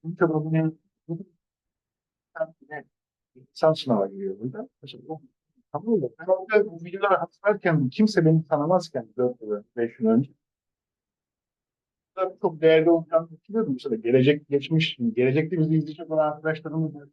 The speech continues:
"Ya bak o zaman belki hocam, abonemiz kaçmış, şimdi kaçmış, milyon bitti," dedi. Kanalda mıydı? Ve her şey bir, bir sıfırdan bir zaten iki bin işte Türklerdeyiz. Olsun.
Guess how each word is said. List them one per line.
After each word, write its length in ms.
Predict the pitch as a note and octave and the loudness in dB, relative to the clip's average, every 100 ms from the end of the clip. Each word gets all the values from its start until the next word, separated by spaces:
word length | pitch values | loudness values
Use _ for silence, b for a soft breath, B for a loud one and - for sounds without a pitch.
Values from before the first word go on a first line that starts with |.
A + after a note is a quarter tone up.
| _ _ _ _ | _ _ _ _
"Ya 200 | C3 C3 | -4 -2
bak 140 | B2+ C3 | -2 -6
o 20 | |
zaman 320 | C#3 D3+ D3 D3 | -6 -2 0 0
belki 260 | C#3 C#3+ B2+ | -6 -6 -4
hocam, 380 | B2+ C#3+ A#2+ G2 _ B2 A#2 A#2 B2+ | 0 2 0 -6 _ -20 -20 -10 -6
abonemiz 460 | B2 C3+ - - | -4 -2 -4 -6
kaçmış, 420 | - C3 - C3 | -4 -4 -4 -12
şimdi 260 | C#3 B2+ B2+ | -10 -8 -4
kaçmış, 420 | C3+ C3 B2+ B2 | -2 0 -2 0
milyon 260 | B2 B2 A#2+ | 2 4 4
bitti," 220 | B2+ - | 0 -10
dedi. 200 | - - _ - | -18 -18 _ 0
Kanalda 300 | D3 D3 D#3+ | 2 2 -2
mıydı? 340 | B2 G3 G3 _ _ _ _ _ _ _ _ _ _ | -14 -20 -20 _ _ _ _ _ _ _ _ _ _
Ve 80 | F#3 | 0
her 160 | G#3 A#3 | 4 4
şey 240 | A#3 F3+ | 2 2
bir, 180 | A3+ F#3+ | 2 2
bir 280 | E3 F3 A#3+ | -4 -2 0
sıfırdan 680 | C4 B3+ - G#3+ A3 G#3+ G3 | 0 -10 -8 0 4 4 2
bir 140 | G3+ - _ _ _ _ _ _ _ _ _ _ _ - | -2 -6 _ _ _ _ _ _ _ _ _ _ _ -4
zaten 260 | D#3+ D#3+ D#3+ _ | -4 -4 -20 _
iki 160 | D#3+ | -20
bin 100 | D3 C#3+ | -20 _
işte 200 | _ - C3 _ _ - | _ -20 -20 _ _ -20
Türklerdeyiz. 680 | C#3 C3+ G#2+ G#2 A2+ - - _ _ _ _ | 0 2 2 0 -4 -10 -20 _ _ _ _
Olsun. 420 | A#3+ B3 - B2+ | 0 0 0 -8